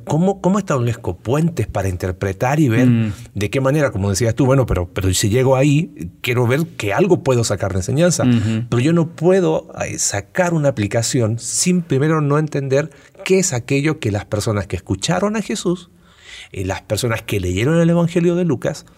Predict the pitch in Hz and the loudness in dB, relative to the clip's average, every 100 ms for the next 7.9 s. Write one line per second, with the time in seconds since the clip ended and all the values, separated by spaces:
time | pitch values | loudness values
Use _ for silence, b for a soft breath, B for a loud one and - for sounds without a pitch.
0 | b b b - 127 131 156 135 101 98 | b b b -2 2 4 2 0 0 -2
1 | 107 92 - - - - 101 120 117 B | -2 -2 -6 -18 -20 -4 0 0 -2 B
2 | B 139 - 95 135 175 - - 185 131 | B -6 -2 -2 0 0 0 0 2 2
3 | 110 104 98 95 98 160 120 113 90 95 | 0 -2 -4 -4 -2 -4 -2 -2 0 -4
4 | 104 - B B - 349 131 - - 127 | -6 -10 B B -4 0 0 -2 -4 -2
5 | 135 127 127 156 151 147 180 190 170 170 | -2 -4 -4 -4 0 0 0 0 -2 -4
6 | 143 - 123 B B B 139 139 131 139 | -8 -2 -2 B B B -4 -2 0 0
7 | 156 151 135 139 120 127 113 127 | 0 2 4 2 0 -2 0 -2